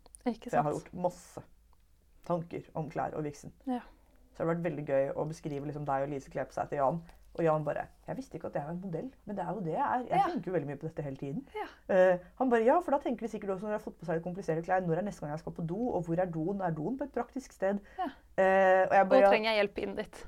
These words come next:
Speaker 2: Ja.
Speaker 1: Ja.
Speaker 2: Og jeg bare liksom
Speaker 1: Ja, det,
Speaker 2: sånn.
Speaker 1: ja.
Speaker 2: <laughs> Han bare,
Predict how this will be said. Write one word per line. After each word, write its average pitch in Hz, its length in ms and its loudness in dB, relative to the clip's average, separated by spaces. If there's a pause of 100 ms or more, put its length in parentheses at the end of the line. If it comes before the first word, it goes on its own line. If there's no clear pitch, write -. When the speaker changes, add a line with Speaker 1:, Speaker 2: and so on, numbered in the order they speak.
Speaker 2:
Ja. 196 220 10 (100)
Speaker 1:
Ja. 247 120 -2 (340)
Speaker 2:
Og 220 100 6
jeg 208 200 10
bare 202 180 6
liksom 185 160 -2
Speaker 1:
Ja, 269 40 6
det, 202 120 8
Speaker 2:
sånn. 175 180 6
Speaker 1:
ja. 302 100 2 (840)
Speaker 2:
<laughs> - 1120 12
Han 392 180 8
bare, 269 240 10